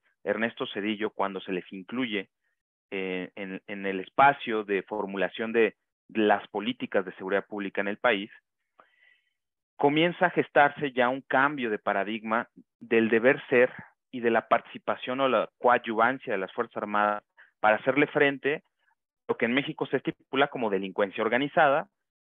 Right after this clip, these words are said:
en ámbitos académicos como crimen organizado transnacional, y ahora, como nos platicaba también Emir, muy atinadamente, circuitos globales, pues, de criminalidad, ¿no? Que, que tienen,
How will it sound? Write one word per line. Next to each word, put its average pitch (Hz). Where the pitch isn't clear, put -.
en 107
ámbitos 113
académicos 123
como 98
crimen 117
organizado 104
transnacional, 131
y 127
ahora, 135
como 113
nos 107
platicaba 113
también 104
Emir, 110
muy 135
atinadamente, 117
circuitos 123
globales, 104
pues, 98
de 98
criminalidad, 98
¿no? 127
Que, 101
que -
tienen, 143